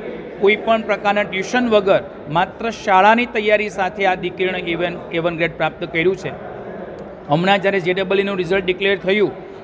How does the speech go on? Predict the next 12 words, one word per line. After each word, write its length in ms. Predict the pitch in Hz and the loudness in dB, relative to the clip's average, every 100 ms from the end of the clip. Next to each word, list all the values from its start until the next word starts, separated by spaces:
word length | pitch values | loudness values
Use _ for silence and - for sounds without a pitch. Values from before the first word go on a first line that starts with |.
| - | -2
આ 80 | 185 | 0
દીકરીએ 540 | 175 180 208 214 147 - - - | 0 -2 2 2 2 -4 -12 4
શાળામાં 440 | 196 208 208 226 | 6 6 6 2
જ 40 | 175 | 2
જે 140 | 196 | -2
ડબલ 280 | 196 190 196 | 0 0 0
ઈની 80 | 196 | -2
તૈયારી 400 | 185 175 190 196 | -2 2 2 2
કરી 380 | 190 196 180 - - - | 4 4 2 -2 -12 -8
અને 140 | 180 185 | -2 0
આ 60 | |
દીકરી 520 | 185 175 180 196 202 | 2 -2 0 0 0